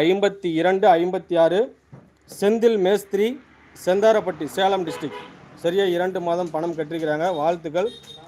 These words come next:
ஒன்றரை கிராம் கோல்டு காயினுடைய முதல் அதிர்ஷ்டசாலியா செலக்ட் ஆயிருக்காங்க. வாழ்த்துக்கள். இப்ப அடுத்து இன்னும் மூன்று நபர் பெண்டிங்ல இருக்காங்க. So, அடுத்து யார் யாருங்கிறத அடுத்து பார்ப்போம்.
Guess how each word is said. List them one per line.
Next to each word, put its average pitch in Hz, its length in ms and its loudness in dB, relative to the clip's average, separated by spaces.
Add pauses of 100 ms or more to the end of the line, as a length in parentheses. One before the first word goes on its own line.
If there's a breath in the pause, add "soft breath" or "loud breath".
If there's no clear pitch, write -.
(280)
ஒன்றரை 180 240 -2
கிராம் 175 320 -2
கோல்டு 185 260 -4 (120)
காயினுடைய 175 420 -6 (140)
முதல் 190 260 -8 (180)
அதிர்ஷ்டசாலியா 180 640 -10
செலக்ட் 165 240 -12
ஆயிருக்காங்க. 139 360 -16
வாழ்த்துக்கள். 165 360 -14 (1800)
இப்ப 147 180 -10
அடுத்து 185 240 -8
இன்னும் 180 220 -8
மூன்று 190 320 -8
நபர் - 280 -6
பெண்டிங்ல 156 340 -8
இருக்காங்க. 151 300 -6 (260)
So, - 60 -4 (100)
அடுத்து 147 220 -4 (140)
யார் 170 220 -4
யாருங்கிறத 156 380 -6
அடுத்து - 260 -6
பார்ப்போம். - 340 -6